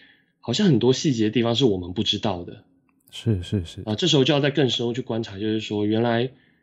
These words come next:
Speaker 1: 不同的东西，它就其实它有一些很细微的小细节，像大楼怎么接到地面的，又或者说有些，呃，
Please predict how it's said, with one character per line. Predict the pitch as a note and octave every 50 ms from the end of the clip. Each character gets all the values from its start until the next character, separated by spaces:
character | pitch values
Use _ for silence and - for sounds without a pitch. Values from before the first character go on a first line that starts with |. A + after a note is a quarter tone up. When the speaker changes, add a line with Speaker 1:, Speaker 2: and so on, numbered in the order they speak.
| _ _ _ _ _ _ _ _ _ _ _ _ _ _ _ _ _ _ _ _ _ _ _ _ _ _ _ _ _ _ _ _ _ _ _ _ _ _ _ _ -
Speaker 1:
不 | - G#3
同 | G#3 - A#2 A#2+
的 | B2+
东 | B2 C#3 C3+ C#3
西， | C3+ - C#3 B2+
它 | C3 C#3 C3+ C3+
就 | C3+ - D#3
其 | C#3 - B2+
实 | - -
它 | B2+ B2 E3
有 | D3+ B2+ G#2+
一 | G#2
些 | - C3+ B2+
很 | A#2+ A#2+ G2 F#2
细 | F2 - - - D#3
微 | A#2+ G#2+ G2 G2
的 | A2+
小 | G#2+ - G#2+ F2+
细 | - - A#2+
节， | A2 - G2+
像 | F#2+ - B2+ A#2+
大 | - D3+ C3 A#2+
楼 | G#2 G2 G2+
怎 | - F#2
么 | F2
接 | F2 - A#2 A2
到 | A#2+ G#2+
地 | - - A#2+ G#2
面 | G2 A2 A2+ G2 F#2+
的， | F2+
又 | G2+ A2+
或 | A2+ C3 B2+ A#2+
者 | A#2+
说 | A#2 A#2+ B2 A#2
有 | G#2+ F#2
些， | E2+ - A#2+ A2+ A2+ A#2+ - - _ _ _ - - - - - - - _ _ _
呃， | - G#2+ G#2 G2+ F#2+ F#2 F#2 F#2 F2+ F2+ F2 F2 F#2+ G2